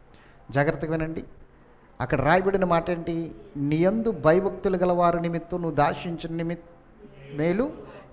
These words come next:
ఎంతో గొప్పది." అంటే దేవుని యందు భయభక్తులు గలవారికి ఆయన ఒక మేలు దాశించాడు. నువ్వు దేవుని యందు భయభక్తులు కలిగి నడిచినప్పుడు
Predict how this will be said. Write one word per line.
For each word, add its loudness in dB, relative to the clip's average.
ఎంతో 0
గొప్పది." -4
అంటే 0
దేవుని 4
యందు -2
భయభక్తులు 0
గలవారికి 2
ఆయన 0
ఒక -4
మేలు 2
దాశించాడు. 0
నువ్వు 0
దేవుని 8
యందు 2
భయభక్తులు 2
కలిగి 2
నడిచినప్పుడు 0